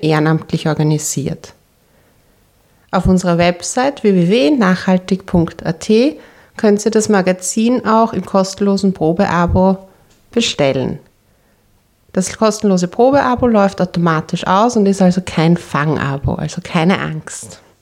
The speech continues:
Außerdem kann man seit kurzem auch alle Magazine der letzten vierzig Jahre online im Soul-Archiv nachlesen.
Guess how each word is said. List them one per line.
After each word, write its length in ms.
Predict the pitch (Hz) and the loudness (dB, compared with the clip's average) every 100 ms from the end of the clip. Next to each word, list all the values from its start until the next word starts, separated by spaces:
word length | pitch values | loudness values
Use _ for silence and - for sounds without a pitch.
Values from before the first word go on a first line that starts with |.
| _ _ _ _ _ _ - | _ _ _ _ _ _ -4
Außerdem 800 | 175 196 196 247 254 262 302 359 - - | 0 2 2 0 2 4 4 2 -4 -2
kann 180 | 220 | 2
man 80 | 214 | 4
seit 180 | 214 214 | 4 0
kurzem 480 | - 233 233 - - | 2 0 0 -2 2
auch 260 | 247 254 - | 2 0 -4
alle 560 | - - 247 294 294 294 - - | -6 -2 2 4 4 2 -2 -2
Magazine 640 | 220 202 208 - 214 240 262 | 0 2 -2 0 2 4 4
der 100 | 208 | 4
letzten 460 | 214 220 - - | 2 0 -6 -8
vierzig 600 | - - 320 - - 220 | -6 -2 -2 -2 -4 0
Jahre 500 | 202 165 180 208 233 233 | 2 2 0 2 0 0
online 520 | 202 202 233 247 240 202 | 2 4 4 4 4 2
im 100 | 180 | 2
Soul-Archiv 800 | - 190 202 202 208 208 208 | 2 4 4 2 2 2 0
nachlesen. 840 | 170 151 151 - 151 151 156 - | -2 0 -2 -2 -2 0 -2 -6